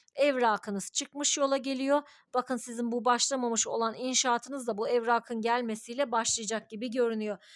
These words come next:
Hayatınızda bazı değişiklikler olacak. Fakat her şeyiniz bu,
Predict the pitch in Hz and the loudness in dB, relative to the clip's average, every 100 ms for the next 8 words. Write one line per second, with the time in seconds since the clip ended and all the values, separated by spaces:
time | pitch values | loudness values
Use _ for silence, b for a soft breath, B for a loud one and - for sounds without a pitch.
0 | B B 269 294 269 247 214 190 180 180 | B B 0 2 2 0 -8 -10 -10 -4
1 | 220 254 262 277 277 - - 285 _ 277 | -2 -4 -6 -12 -12 -14 -16 _ _ -10
2 | 277 269 294 320 b b - 294 277 - | -8 -8 -8 -8 b b -10 -6 -6 -4
3 | 302 294 - 262 233 311 320 240 247 311 | -2 0 0 0 0 -2 -4 -4 0 2
4 | 359 | 0